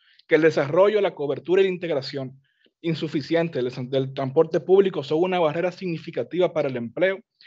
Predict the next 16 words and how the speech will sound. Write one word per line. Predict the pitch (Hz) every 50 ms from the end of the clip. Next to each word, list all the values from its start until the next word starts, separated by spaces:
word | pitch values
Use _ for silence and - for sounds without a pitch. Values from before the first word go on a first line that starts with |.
| - _ _
el | 131 135
crecimiento | 131 135 135 - 143 131 139 151 156 156 185
económico | 170 143 147 151 165 175 170 165 131
continuo | 139 127 120 120 - 185 190 202 208 190 - _ _ _ _ _
y | 147 160
la | 165 - -
prosperidad | 190 196 190 - 214 185 160 160 165 165
compartida | 180 175 165 165 139 117 - 151 156 156
en | 156
los | 147 127 135
centros | 139 143 151 151 165 147 - -
urbanos | 139 123 127 131 139 143 151 151 143 - - -
más | 131 135 131
poblados | 135 147 131 123 127 127 127 127
del | 131 120 120
país. | - 101 - - _ - - _ _